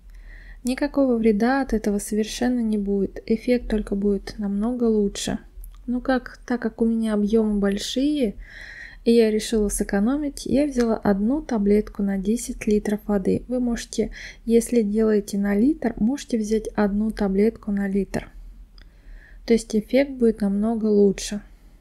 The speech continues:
Все это работает. Таблетки валидола можно найти в аптеке, они копеечные. И добавляем биочарс. Биочарс — это уголь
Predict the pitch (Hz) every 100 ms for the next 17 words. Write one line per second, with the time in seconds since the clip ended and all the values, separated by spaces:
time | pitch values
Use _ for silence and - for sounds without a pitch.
0 | - - - - - - - - - -
1 | - - 262 247 226 208 202 196 - -
2 | - - - 226 240 269 - 240 240 240
3 | 240 320 349 269 240 233 226 220 226 -
4 | 302 220 214 - 190 - 226 - - -
5 | 220 220 226 220 226 208 - - 196 233
6 | - - - - - - - - - 285
7 | 349 359 247 214 208 208 233 240 226 220
8 | 220 220 208 202 - - - - - 233
9 | 240 240 339 349 - - 262 269 - -
10 | - 285 214 214 202